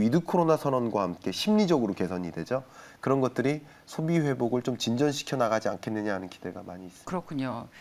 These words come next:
Speaker 2: 저희 우스갯소리이지만 사실은
Speaker 1: 음.
Speaker 2: 굉장히 현실을 반영한 말 중에 뭐가 있는지 아세요? "삼성전자랑 맥주값 빼고 다 오른다."
Speaker 1: <laughs>
Speaker 2: 삼성전자 계속 떨어지죠. 맥주값은 여전히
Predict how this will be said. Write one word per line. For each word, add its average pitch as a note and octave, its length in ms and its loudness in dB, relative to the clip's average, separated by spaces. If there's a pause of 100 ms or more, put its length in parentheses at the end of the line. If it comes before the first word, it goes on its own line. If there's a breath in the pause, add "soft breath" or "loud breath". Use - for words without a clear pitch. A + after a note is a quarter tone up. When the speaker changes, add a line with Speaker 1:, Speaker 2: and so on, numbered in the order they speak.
(120)
Speaker 2:
저희 G#3+ 160 2
우스갯소리이지만 E3+ 1700 0
사실은 E3+ 300 -6
Speaker 1:
음. D3+ 40 -12
Speaker 2:
굉장히 E3+ 240 -4
현실을 C4 280 0
반영한 D3 340 -4
말 C3 140 -2
중에 C#3+ 160 -6
뭐가 D3 320 0
있는지 C#3 280 -6
아세요? - 360 -10 (420 loud breath)
"삼성전자랑 C#4 1040 0
맥주값 D#3+ 560 -4
빼고 D#3+ 160 -4
다 - 180 -4
오른다." B2+ 380 -4
Speaker 1:
<laughs> - 160 -4 (460 loud breath)
Speaker 2:
삼성전자 B3 640 2
계속 F3 240 -4
떨어지죠. D#3+ 280 -4
맥주값은 G3+ 540 0
여전히 F3 500 -2